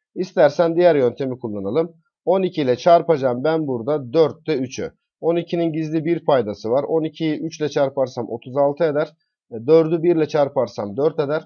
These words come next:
Otuz altı bölü dört. Sadeleştirme yapıyorum. Dört ile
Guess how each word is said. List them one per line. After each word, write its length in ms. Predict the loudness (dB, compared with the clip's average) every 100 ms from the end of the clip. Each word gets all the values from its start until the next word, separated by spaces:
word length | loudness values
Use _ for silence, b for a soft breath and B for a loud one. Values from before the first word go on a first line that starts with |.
| -8
Otuz 320 | -8 -6 0
altı 360 | 2 2 -2 -2
bölü 200 | -2 -2
dört. 200 | -6 -4
Sadeleştirme 680 | -2 -2 -4 -6 -6 -2
yapıyorum. 400 | -2 -2 -6 -6
Dört 240 | -4 -2 -2
ile 220 | -2 -2